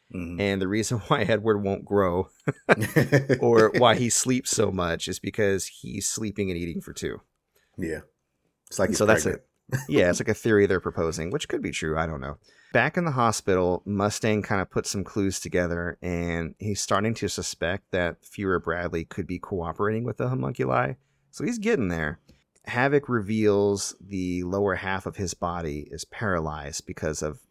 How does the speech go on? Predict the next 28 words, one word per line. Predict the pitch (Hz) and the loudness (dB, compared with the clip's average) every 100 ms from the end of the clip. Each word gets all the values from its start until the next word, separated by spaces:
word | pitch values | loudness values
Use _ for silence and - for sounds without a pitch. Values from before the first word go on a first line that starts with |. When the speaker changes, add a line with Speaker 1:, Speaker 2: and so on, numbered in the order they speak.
| - | -6
Speaker 2:
where | 82 85 | -4 -4
he | 87 | -4
got | 76 78 | -6 -4
stabbed | - 78 80 80 | -8 -6 -6 -8
or | 73 | -8
injured | 90 90 76 73 | -6 -6 -6 -6
by | 80 73 76 - | -6 -6 -8 -10
Lust. | 87 80 67 - - _ _ _ - - | -4 -4 -4 -10 -14 _ _ _ -20 -4
Basically | 95 - - 85 | -2 -2 -4 -4
says, | - 82 82 | 0 0 0
"Hey, | 87 | -2
I'm | 85 90 - | -2 -6 -8
quitting | - 101 87 | -2 -2 -2
the | 82 | -4
army, | 85 82 | -4 -4
move | 82 87 85 | -4 -4 -6
on | 78 | -6
without | 73 90 73 | -6 -6 -6
me." | 71 69 - _ - | -8 -10 -12 _ -10
Mustang, | 87 151 - 196 123 | -2 -2 0 0 0
and, | 101 - - | -2 -6 -12
you | 60 - | -10 -8
know, | 78 - - | -8 -8 -8
kind | 92 80 | -4 -4
of | 76 - _ _ 123 | -6 -12 _ _ -4
emphatically | 110 123 107 104 - 101 90 85 | 0 2 4 2 0 -2 -2 -4
states | - 101 87 - - | -2 0 0 -2 -2
that | 82 78 | -2 -2